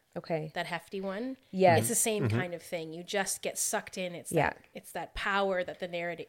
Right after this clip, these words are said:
Speaker 2: narration has.
Speaker 1: Yeah. So if you are a, you know, a, a novel only reader and you, you wanna expand, this is a
Speaker 2: Mm-hmm.
Speaker 1: perfect genre, um, rel-, well-written,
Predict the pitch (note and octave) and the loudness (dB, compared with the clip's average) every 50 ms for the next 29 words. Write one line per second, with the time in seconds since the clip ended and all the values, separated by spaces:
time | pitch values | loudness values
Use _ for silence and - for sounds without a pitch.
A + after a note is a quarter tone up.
0 | _ G3+ F#3+ E3+ E3+ E3 E3 F3+ - - C#3+ D#3 - D3+ D3+ E3+ E3+ E3+ - E3 | _ -8 -8 -6 -6 -6 -6 -6 -6 -8 -8 -10 -12 -12 -10 -10 -10 -8 -4 4
1 | E3+ D#3+ D3+ - - - - - - - - - A#3 G#3 - - A#3+ C4 B3+ - | 6 6 6 6 2 -2 -6 -6 -6 -4 10 12 12 12 12 12 12 12 12 12
2 | - A#3 A3+ G#3+ G3 F3+ F3 E3+ E3 D3+ - - D3+ D3+ D3+ D3+ D3+ D#3 D#3+ D#3 | 4 2 6 10 12 12 12 12 12 10 8 6 6 6 6 6 4 2 0 0
3 | - - - - - - - D#3+ D#3+ D3 C#3 C3+ C3 B2+ B2+ D2 C3+ D3+ C#3 C#3+ | -4 -12 -16 -16 -16 -4 2 4 4 6 6 4 4 4 2 4 4 4 4 4
4 | D3 - - - D#3 D#3 D#3 D#3+ E3+ F3+ F#3+ F#3 F3 F#3 F3+ F3 - - F3 E3+ | 2 2 2 0 2 2 6 8 10 10 10 10 10 10 8 8 8 6 4 4
5 | F3 E3+ E3 D#3 C#3+ C3+ C#3 D3+ D#3+ - - _ - D#3+ E3 D#3 D3+ D3+ B2+ E2 | 4 4 2 2 2 2 2 0 0 -2 -6 _ -4 -2 0 0 2 2 2 4
6 | F#2+ F3 A3 - - - - - - - - - E3+ E3 D#3 D#3 D#3 D#3+ D3+ - | 4 2 0 0 -6 -14 -14 -16 -16 -10 2 6 6 8 8 6 4 2 -2 -4
7 | - D#3+ E3 D#3+ D#3+ D#3+ D#3+ - - - E3+ D#3+ E3+ E3 F3 F3+ E3+ E3 C#3+ - | -4 -2 -2 0 0 0 -2 -4 -6 -6 -4 -2 2 6 8 8 8 8 6 4
8 | D3+ - - - - - F#3+ F#3 F3+ E3 D3 C#3+ C#3 C#3+ C#3 C#3+ D#3 - D#3+ D#3 | 2 2 0 -2 4 6 8 8 10 8 8 8 6 4 2 0 -2 -6 4 6
9 | F#3 F#3+ - - F3 D#3+ D#3 D3+ - - - - G#3 G3 F#3 F3+ F3 D#3+ D3+ - | 6 8 8 6 2 2 2 0 0 0 2 8 8 8 8 8 4 2 2 2
10 | _ - D#3 D3 E3+ D#3+ D#3 D#3+ D#3+ D#3+ D3+ D3 C3+ C3+ C3+ C#3 - - - - | _ -6 0 2 4 6 6 4 6 6 6 6 6 6 4 2 0 -4 -14 -18
11 | - - - - - - D#3+ D3 C#3+ C#3+ C#3+ D3+ D3+ D#3+ E3+ F3+ F#3 F#3 F#3 F#3+ | -16 -16 -18 -10 0 4 4 4 4 4 2 -2 2 10 12 12 12 12 12 12
12 | F#3 - - F3+ E3+ F3+ F#3+ G3+ A3 G#3+ F#3+ F3+ F#3 - - F3 E3+ E3 D#3+ D#3 | 12 8 4 10 12 12 12 12 12 12 10 8 8 8 8 4 0 0 -2 -4